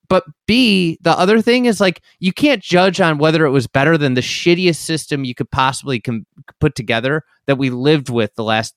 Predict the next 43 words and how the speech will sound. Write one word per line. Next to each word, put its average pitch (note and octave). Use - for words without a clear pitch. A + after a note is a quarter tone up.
thirty C#3+
years, A2+
right? A#2
You D#3
can't A3+
judge E3+
it D#3+
that. C3
Like, D3+
my G3
judge, F#3+
my, D#3+
where F3
I F#3+
would G#3
start D#3+
is, D3
like, C#3+
if D#3+
I E3+
was G#3+
starting F3+
a D#3
golf C#3
league, C3
would B2+
it B2+
look B2+
like A2+
this? G2+
Now, F3+
like, E3+
getting G3+
guys E3+
into G3+
the A#3
events, A#3+
I E3+
like D#3
where D3+
their C#3+
head's C3+
at, A#2